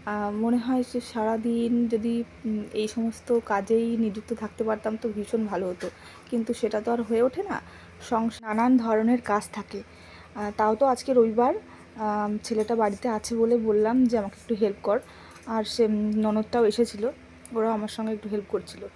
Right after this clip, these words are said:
তো এবার আমি, আহ, কড়াইতে আবারও সাদা তেল গরম করে পাঁচ ফোড়ন, শুকনো লঙ্কা ফোড়ন দিয়ে একটু, মানে, আহ, চাটনিটা করে নেব। উম, তোমরা দেখতে থাকো।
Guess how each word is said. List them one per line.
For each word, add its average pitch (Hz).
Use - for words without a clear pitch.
তো 269
এবার 240
আমি, 262
আহ, 220
কড়াইতে 233
আবারও 226
সাদা 214
তেল 233
গরম 208
করে 226
পাঁচ 208
ফোড়ন, 233
শুকনো 226
লঙ্কা 233
ফোড়ন 214
দিয়ে 294
একটু, 294
মানে, 269
আহ, 220
চাটনিটা 240
করে 214
নেব। 175
উম, -
তোমরা 220
দেখতে 196
থাকো। 208